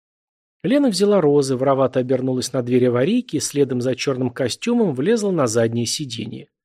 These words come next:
Сердце раскачивалось вверх-вниз, как в детстве. Поднесла к лицу влажный и жирный, почему-то пахнувший салом букет, поймала в зеркальце отсутствующие глаза водителя, ей начинало нравиться. Она протянула замужем тринадцать лет и сейчас ощущала себя зрелым, уверенным бобцом.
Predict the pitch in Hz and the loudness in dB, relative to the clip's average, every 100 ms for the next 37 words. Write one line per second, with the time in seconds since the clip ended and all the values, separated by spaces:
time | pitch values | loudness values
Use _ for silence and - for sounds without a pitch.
0 | _ _ _ _ _ _ - 139 127 - | _ _ _ _ _ _ -2 0 0 -2
1 | 127 120 139 131 - 131 - 127 135 - | -4 -4 -2 -2 -2 -6 -6 -2 -2 -2
2 | 139 233 - 160 143 131 120 120 - 143 | -4 -2 -2 -4 -6 -8 -12 -12 -14 -16
3 | - _ _ _ _ _ _ _ _ _ | -18 _ _ _ _ _ _ _ _ _
4 | _ _ 160 208 233 285 - 220 - 208 | _ _ 0 0 2 0 2 -2 -2 -4
5 | 190 226 226 196 180 143 135 226 196 151 | 0 0 0 0 -2 -2 0 0 0 -2
6 | - - 160 143 131 - 143 - 151 131 | -4 -6 -6 -4 -6 -4 -4 -2 -4 -4
7 | - 135 - 139 127 123 123 120 233 226 | -6 -6 -4 -2 -2 -2 -4 -4 -2 -2
8 | - 160 220 262 143 120 139 - 127 - | 0 0 2 2 2 2 -2 0 -4 -2
9 | 127 - 151 - 127 - 131 131 120 120 | -6 -6 -10 -8 -4 -4 0 0 0 0
10 | 113 127 196 175 165 - _ _ - 160 | -2 -4 -4 -4 -6 -10 _ _ -2 0
11 | 226 - 254 254 220 151 131 131 - 156 | 0 0 2 2 2 0 -2 -6 -10 -12
12 | _ _ _ _ _ 139 135 131 135 147 | _ _ _ _ _ 2 2 0 -4 -2
13 | 143 139 127 147 139 131 131 143 143 135 | 0 0 0 0 0 -2 -4 -4 -2 -2
14 | - 131 175 208 156 - - 160 - 123 | -4 -4 -2 -2 -2 -8 -6 -6 -4 -6
15 | 131 - 147 131 135 123 107 120 196 226 | -4 -2 0 0 0 -2 0 -2 0 0
16 | 196 160 120 127 127 127 123 151 - - | -2 -4 2 2 2 0 -2 -4 -4 -4
17 | 123 127 | -4 -6